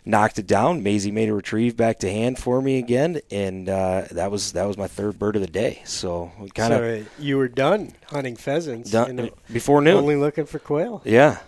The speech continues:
Speaker 1: yeah, yeah. We were running the rest of the way on quail, which, like you said, we didn't find, but, uh, a successful morning on roosters.
Speaker 2: Yeah, right on.
Speaker 1: Yeah.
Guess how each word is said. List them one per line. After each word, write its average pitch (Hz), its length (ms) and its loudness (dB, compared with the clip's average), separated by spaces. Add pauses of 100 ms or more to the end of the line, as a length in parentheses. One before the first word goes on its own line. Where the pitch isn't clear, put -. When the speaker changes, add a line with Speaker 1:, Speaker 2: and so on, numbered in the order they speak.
(100)
Speaker 1:
yeah, 110 180 0
yeah. 117 300 0
We 101 140 -4
were 104 80 0
running 104 240 0
the 104 60 -2
rest 107 200 -2
of - 100 -10
the 101 40 -2
way 107 140 2
on 101 120 0
quail, 110 340 0
which, 101 240 0 (340)
like 87 200 -6
you 85 60 -10
said, 92 260 -6
we 85 140 -8
didn't 90 220 -6
find, 95 380 -6
but, 90 340 -2
uh, 87 220 -4 (380)
a 107 80 -8
successful - 480 -4
morning 95 320 -8
on 92 140 -6
roosters. - 500 -8 (120)
Speaker 2:
Yeah, 104 220 -12
right 95 220 -16
on. 107 80 -10
Speaker 1:
Yeah. 117 180 -4